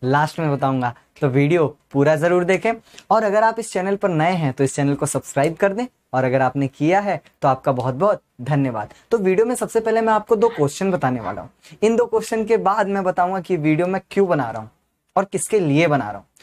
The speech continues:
तो फ्रेंड्स, सबसे पहले क्वेश्चन क्या है वो देखिए, और इतना आसान है कि आपको बहुत मजा आएगा। हाँ, और आप बोलोगे, "सर, ये क्यों बनाए?" but बनाना जरूरी था, वो रीजन मैं आपको बताता हूँ आगे। तो चलिए वीडियो में देखते हैं। हमें एक, एक क्वेश्चन मिला है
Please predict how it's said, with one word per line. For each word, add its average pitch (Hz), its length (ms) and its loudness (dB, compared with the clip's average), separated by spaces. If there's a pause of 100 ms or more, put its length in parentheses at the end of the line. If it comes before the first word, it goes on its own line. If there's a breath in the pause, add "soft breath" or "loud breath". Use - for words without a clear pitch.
(220 loud breath)
तो 220 60 4
फ्रेंड्स, 254 260 2
सबसे 220 240 0
पहले 254 240 2
क्वेश्चन 220 640 -2
क्या 226 140 4
है 240 100 0
वो 170 240 0
देखिए, 139 380 -2 (260 loud breath)
और 233 100 2
इतना 233 340 0
आसान 196 440 2
है 233 80 -2
कि 233 100 -2
आपको 214 240 0
बहुत 160 380 -2
मजा 151 280 2
आएगा। 131 360 0 (260 loud breath)
हाँ, 170 180 2 (160 loud breath)
और 160 100 2
आप 180 120 2
बोलोगे, 196 240 2
"सर, 202 160 -4
ये 220 140 -6 (100)
क्यों 196 180 2
बनाए?" 131 280 -2 (220)
but 180 100 2
बनाना 196 340 2
जरूरी 185 440 2
था, 156 180 -2 (160)
वो 165 60 4
रीजन 160 280 2
मैं 151 120 2
आपको 143 300 0 (220)
बताता 175 340 0
हूँ 139 140 -2
आगे। 120 160 -8 (180 soft breath)
तो 240 80 -4
चलिए 269 240 2
वीडियो 202 320 4
में 247 160 -2
देखते 170 300 0
हैं। 202 80 -2
हमें 202 240 -2
एक, 240 100 -8
एक 262 240 -2
क्वेश्चन 175 420 0
मिला 160 260 -2
है 175 160 -2